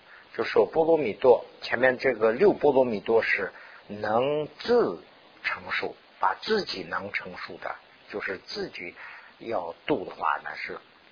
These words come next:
度自己的是六度啊。由这个四摄呢，是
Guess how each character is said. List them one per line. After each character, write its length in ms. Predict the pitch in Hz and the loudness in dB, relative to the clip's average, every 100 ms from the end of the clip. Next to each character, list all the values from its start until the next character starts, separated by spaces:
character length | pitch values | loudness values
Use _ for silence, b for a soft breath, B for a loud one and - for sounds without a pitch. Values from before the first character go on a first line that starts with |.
| _ _ _ - | _ _ _ -8
度 140 | 143 | -8
自 180 | 135 185 | -6 -8
己 140 | - | -8
的 120 | 98 - | -10 -8
是 260 | - 87 | -8 -8
六 260 | 95 123 - - | -4 -4 -4 -4
度 160 | - - - _ _ _ - | -4 -4 -14 _ _ _ -12
啊。 300 | 76 69 69 - B B B | -8 -6 -8 -12 B B B
由 400 | 110 123 165 190 185 | 0 4 6 4 2
这 140 | 170 | -2
个 160 | 135 117 | 2 0
四 280 | - - 180 | 0 -4 -2
摄 340 | - 208 190 | 4 6 6
呢， 200 | 120 92 | 6 0
是 320 | - 98 87 | -2 -4 -6